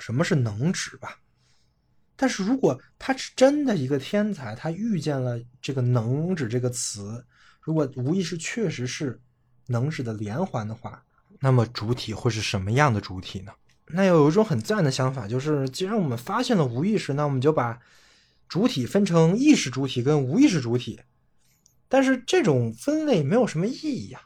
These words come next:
或者说不合理，因为主体并不是说是在这两，这两种主体里来回切换的，不是在意识跟无意识中来回切换的，而是时刻是一个叠加的状态啊。就是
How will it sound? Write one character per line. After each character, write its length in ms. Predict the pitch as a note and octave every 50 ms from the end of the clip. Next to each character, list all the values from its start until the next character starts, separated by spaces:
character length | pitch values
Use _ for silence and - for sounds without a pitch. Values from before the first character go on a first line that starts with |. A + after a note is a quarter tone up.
| _ _ _
或 120 | - A3+ G3+
者 60 | D#3+
说 120 | - A#3
不 160 | A3+ A3+ -
合 300 | - - - - B2 D3
理， 220 | A#3+ B3+ - - - _ - - _ _ _ _ _ - _ _
因 160 | - C4 D4+ D#4
为 180 | E4 D#4+ D#4+ - - - _ -
主 180 | - F3 A3 D4+
体 220 | D4+ - - G2+
并 320 | - - C4 D#4 C4+ G#3+
不 160 | - - - C#3
是 140 | D#3+ E3
说 500 | D3+ - - D#3+ D#3+ D#3+ D#3+ D#3+ D#3+ D#3+ - - _ _ _ _ _ -
是 180 | - - A3+ G#3
在 120 | A3+ G#3+
这 80 | F#3 F3
两， 420 | D#3 B2+ B2+ A2+ B2+ F3 G#3 G#3 -
这 140 | - - A3+
两 180 | F#3 D3 E3 A3
种 160 | G#3+ E3 B2
主 160 | - D#3 F#3+
体 160 | G3 - G3+
里 220 | G3 E3 A2 - - _ _ _ _ _ _ _ -
来 180 | C3 B2 D3+
回 180 | F#3+ - A3+ A3
切 300 | A3+ - - - - D4
换 320 | C#4 C#4 - E4 D4+ - G#2+
的， 120 | - - -
不 80 | -
是 120 | F3 - C4+
在 140 | C4+ A#3+ G3
意 440 | F#3 G3+ - - B3+ G#3+ F#3+ E3+
识 160 | C#3 - - C#3
跟 180 | D3+ F#3+ G3+
无 140 | F3+ E3 F#3+
意 120 | A3+ A3
识 120 | E3+ E3 C#3+
中 160 | D3 E3+ F3+
来 140 | E3 E3 F#3+
回 160 | - - A3+
切 320 | A3+ - - - C4 C#4+
换 320 | C#4+ C#4+ - - - A2+ G#2
的， 120 | G2+ - - _ _ _ - - - - _
而 160 | - F3 G#3+ A#3+
是 120 | - C4+
时 280 | - - - - D#3 G3+
刻 220 | G3+ - - A3+
是 120 | A3 -
一 40 | A#3
个 80 | G3+ G#3
叠 420 | - - A#2 A2+ A#2+ C3 D3+ F#3
加 300 | G3+ - C4+ C4+ D4+ D#4+
的 80 | D4+ A#3
状 260 | - - C3 A#2 G2+
态 180 | G#2+ - - A2
啊。 140 | G2 - - _ _ _ _ _ - - - - _ -
就 120 | - C4+
是 160 | B3+ B3 -